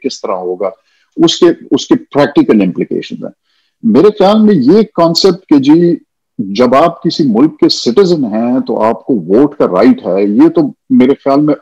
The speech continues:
almost यूनिवर्सल है कि जी आप सिटीजन हैं तो आपके पास वोट का राइट है।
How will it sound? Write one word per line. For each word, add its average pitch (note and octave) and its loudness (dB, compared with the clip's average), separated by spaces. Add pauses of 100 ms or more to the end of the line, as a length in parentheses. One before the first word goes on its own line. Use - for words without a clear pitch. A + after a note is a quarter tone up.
almost D#3 2
यूनिवर्सल F2 -2
है - -20 (800)
कि B2 4
जी E3 6
आप D#3 0
सिटीजन A3 2
हैं A#2 -4
तो - -2
आपके C#3 0
पास C3+ -2
वोट G2+ 0
का - -6
राइट - -10
है। - -20